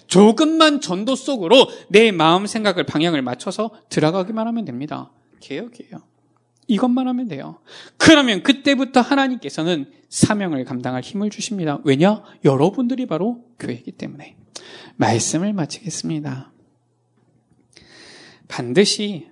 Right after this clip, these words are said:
우리가 나아갈 때에 우리가 그냥 수고하면서 나아가는 것이 아니라 하나님께서는 우리에게 상급을 약속해놓고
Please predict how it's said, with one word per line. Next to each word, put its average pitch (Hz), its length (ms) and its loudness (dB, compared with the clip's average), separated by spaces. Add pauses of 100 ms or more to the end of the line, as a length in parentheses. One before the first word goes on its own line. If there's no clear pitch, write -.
(100)
우리가 139 640 -10 (1000)
나아갈 135 560 -4
때에 131 400 -8 (1160)
우리가 135 640 -4 (440)
그냥 135 640 -2 (200)
수고하면서 180 720 -2
나아가는 135 480 -6
것이 147 240 -6
아니라 143 480 -6 (300)
하나님께서는 190 720 -6
우리에게 135 640 -6 (760)
상급을 233 920 -4
약속해놓고 147 800 -12